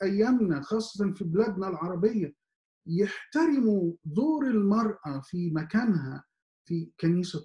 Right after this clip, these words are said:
الرب. "وبينما نحن مقيمون أيامًا كثيرة، انحدر من اليهودية نبي اسمه أغابوس". قعدت أتأمل أنا،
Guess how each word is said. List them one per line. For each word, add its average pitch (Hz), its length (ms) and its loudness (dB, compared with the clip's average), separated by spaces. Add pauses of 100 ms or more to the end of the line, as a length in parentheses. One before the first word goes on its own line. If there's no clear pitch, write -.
الرب. 151 380 -2 (1300)
"وبينما 202 640 2
نحن 190 320 -2
مقيمون 170 680 2
أيامًا 160 540 2
كثيرة، 131 520 -8 (400)
انحدر 220 540 0
من 180 220 2
اليهودية 160 640 2
نبي 165 560 -2
اسمه 151 360 -4
أغابوس". 120 500 -12
قعدت - 300 -12
أتأمل 151 520 -8
أنا، 123 140 -18